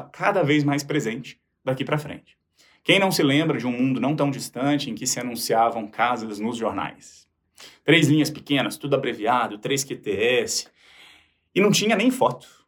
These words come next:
Quando os anunciantes passaram a usar os portais online, no início não colocavam fotos, não colocavam endereço. Hoje o mundo é outro. Imóveis sem foto e sem endereço, dependendo do tipo de busca feito ali pelo comprador do imóvel, nem vão aparecer como resultado de busca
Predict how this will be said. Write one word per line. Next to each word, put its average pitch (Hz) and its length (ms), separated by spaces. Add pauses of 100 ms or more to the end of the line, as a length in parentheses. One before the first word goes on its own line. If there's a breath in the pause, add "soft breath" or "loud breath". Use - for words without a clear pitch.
(120)
Quando 131 160
os 135 60
anunciantes 147 360
passaram 151 380
a 160 40
usar 143 120
os 139 80
portais 135 540
online, 127 500
no 127 100
início 131 460
não 147 160
colocavam 202 480
fotos, - 680
não 123 160
colocavam 160 440
endereço. 160 560 (260 soft breath)
Hoje 208 260
o 220 40
mundo 220 240
é - 40
outro. 107 280
Imóveis 165 400
sem 190 160
foto 127 240
e 110 40
sem 156 200
endereço, 156 340
dependendo 151 360
do 143 100
tipo - 240
de 139 100
busca - 380
feito 117 280
ali 110 240 (240 loud breath)
pelo 117 200
comprador 120 420
do 110 100
imóvel, 123 480 (160 loud breath)
nem 214 300
vão 202 180
aparecer 170 880
como 160 200
resultado 147 500
de 139 100
busca 117 400